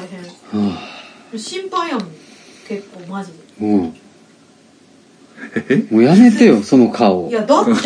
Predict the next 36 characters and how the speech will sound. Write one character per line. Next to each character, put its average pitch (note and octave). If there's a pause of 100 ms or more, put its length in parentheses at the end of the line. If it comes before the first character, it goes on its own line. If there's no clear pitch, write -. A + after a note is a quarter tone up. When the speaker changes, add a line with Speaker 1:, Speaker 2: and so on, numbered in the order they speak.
(100)
Speaker 1:
<laughs> D#3+
そ A#3
ん G#3+ (100)
な、 -
だ C4+ (640)
っ B3+
て G4
さ F4
っ -
き A4+ (140)
ま F#4
で B3
泣 G#4
き -
そ B4+
う G#4
な D#4+
っ G#3+
と B3
っ -
た G#3
や G3+
ん F#3
か。 F3+ (460)
Speaker 2:
い B2
や、 A2+
な G2+
ん C3
か、 -
も -
う。 - (2250)
Speaker 3:
コ G#2
ロ F#2+
ナ F2+
疲 E2+
れ？ -